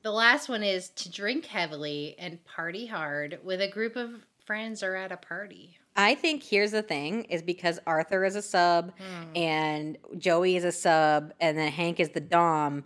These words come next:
Speaker 1: Hmm.
Speaker 2: Joey's like, "I'm sorry, Stephanie K, we have to turn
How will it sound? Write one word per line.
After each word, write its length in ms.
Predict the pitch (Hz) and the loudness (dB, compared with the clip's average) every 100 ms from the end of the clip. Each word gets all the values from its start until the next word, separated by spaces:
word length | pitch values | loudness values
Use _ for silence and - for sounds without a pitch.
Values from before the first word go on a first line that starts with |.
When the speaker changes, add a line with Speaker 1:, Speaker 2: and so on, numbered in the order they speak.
| - | -10
Speaker 1:
Hmm. 540 | 208 202 180 170 165 | -8 -8 -8 -12 -4
Speaker 2:
Joey's 400 | 170 175 180 170 | 4 4 4 4
like, 320 | 160 156 151 - | 4 4 0 -6
"I'm 120 | 165 | -2
sorry, 640 | - 190 196 170 165 - | 6 8 8 4 -2 -4
Stephanie 480 | - - 151 156 151 | -2 0 2 0 -6
K, 380 | 143 156 143 147 | -2 0 0 -2
we 120 | - 156 | -4 -2
have 260 | - 170 | 2 2
to 80 | - | 2
turn 580 | 180 - 175 165 160 156 | -6 -2 2 2 0 -4